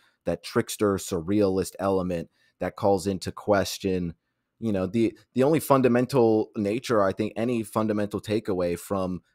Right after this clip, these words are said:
the U F O phenomena is the fact that it calls into question, you know, our, our, our very existence. And I think that, you know, um, Occam's razor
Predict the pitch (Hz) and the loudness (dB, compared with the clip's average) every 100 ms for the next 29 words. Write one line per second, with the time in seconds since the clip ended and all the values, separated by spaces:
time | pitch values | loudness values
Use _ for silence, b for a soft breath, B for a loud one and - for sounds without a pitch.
0 | _ 95 104 98 - 98 - 87 90 104 | _ -4 0 0 0 -2 -2 -6 -4 -2
1 | 90 87 85 101 92 - - 95 - 90 | -2 -4 -4 -4 -6 -8 -6 -6 -4 -6
2 | 87 - 101 85 92 - 82 - 95 - | -6 -2 -2 -2 -6 -8 -10 -2 -2 -2
3 | 90 80 80 - _ 87 73 69 - 85 | -10 -10 -12 -16 _ -12 -12 -12 -12 -8
4 | 82 76 - - _ 101 95 92 101 95 | -6 -8 -12 -18 _ -2 0 0 0 2
5 | 101 95 80 71 - 107 - 73 73 - | 2 0 -2 -6 -2 -2 -2 -10 -10 -10
6 | - b b b 113 117 113 - 135 120 | -12 b b b 0 2 2 2 0 2
7 | 113 110 104 - b b - 107 98 92 | 4 4 0 -6 b b -6 -2 0 0
8 | 90 - 107 104 101 92 110 110 120 101 | -2 -4 -2 2 2 0 0 0 0 0
9 | 113 131 113 107 101 92 | 4 4 4 2 2 -2